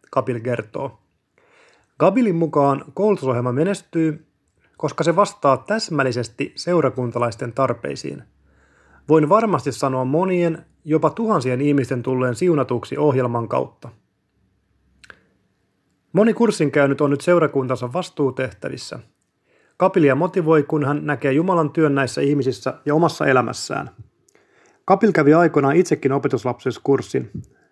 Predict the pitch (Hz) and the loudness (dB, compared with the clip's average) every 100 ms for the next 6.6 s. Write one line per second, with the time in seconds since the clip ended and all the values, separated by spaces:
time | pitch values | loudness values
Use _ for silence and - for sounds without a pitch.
0 | _ _ _ _ _ - 214 208 175 147 | _ _ _ _ _ -4 2 4 6 6
1 | 135 - 170 139 113 110 - - _ _ | 4 4 6 6 2 -6 -10 -16 _ _
2 | _ _ - 214 214 151 143 135 - 139 | _ _ -2 0 2 0 2 0 2 2
3 | 185 190 160 151 139 131 - 131 175 143 | 4 4 2 2 4 2 0 -6 -4 0
4 | 151 139 131 139 131 - 127 120 127 120 | 2 2 2 2 0 0 -4 -2 -2 -2
5 | 123 110 - - 170 196 156 180 170 143 | -4 -8 -14 -6 -2 0 0 2 6 6
6 | 120 - - 120 131 | 4 -4 -4 -4 -2